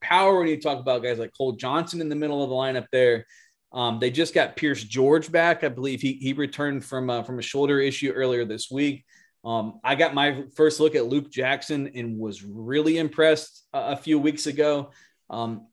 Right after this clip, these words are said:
they've got all the ingredients. Um, they're twenty-one and three right now. Um, they're perfect in district so far. Uh, a competitive district. Um, you know, just, uh, Bowie's in there. Um, you know, it's, it's a pretty tough district, and, you know, they had that big matchup,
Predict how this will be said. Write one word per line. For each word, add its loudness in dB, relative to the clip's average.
they've 6
got 10
all 8
the 2
ingredients. -4
Um, -2
they're -2
twenty-one 0
and -4
three -2
right 2
now. -2
Um, -2
they're 0
perfect 2
in -6
district 0
so 0
far. 2
Uh, -4
a -6
competitive 4
district. 0
Um, -4
you -8
know, 0
just, -8
uh, 0
Bowie's 4
in -2
there. 0
Um, -6
you -10
know, -8
it's, -8
it's -8
a -2
pretty -4
tough 0
district, -2
and, -8
you -12
know, 4
they 8
had 6
that 8
big 8
matchup, 2